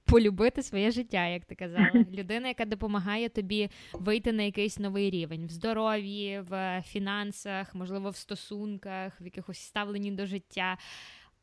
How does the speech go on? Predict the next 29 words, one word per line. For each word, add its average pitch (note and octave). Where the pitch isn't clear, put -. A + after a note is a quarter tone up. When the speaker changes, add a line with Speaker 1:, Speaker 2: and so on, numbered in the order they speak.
Speaker 1:
А A3
от A3+
що -
безпосередньо A#3+
ти G#3
робиш? E3+
От G3
я A3+
знаю, B3+
в A#3
тебе B3
є A3+
багато A3
клієнтів, G3
з F3
якими G#3
ти, F#3+
якби, F3+
твої G3
підопічні, G3
з E3
якими G3+
ти G3+
постійно G#3+
займаєшся, E3+
ти -
їх E3+
постійно F#3+
от F3+